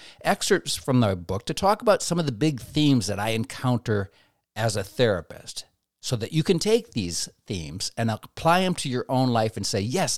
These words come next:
I can actually make the change that I want to in my life."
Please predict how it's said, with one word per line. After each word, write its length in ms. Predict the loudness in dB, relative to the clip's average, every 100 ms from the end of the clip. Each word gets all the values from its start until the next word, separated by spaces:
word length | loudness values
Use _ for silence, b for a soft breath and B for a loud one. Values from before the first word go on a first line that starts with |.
| _
I 120 | -4
can 180 | -2 -4 -4
actually 360 | -6 -2 0
make 420 | 4 4 4 2 0
the 80 |
change 500 | -4 0 2 2 2
that 140 | 0 2
I 100 | 2
want 380 | 2 0 -2 -4
to 300 | -4 -6 -14 b b b b
in 120 | 0
my 140 | 2 2
life." 500 | 0 -4 -6 -12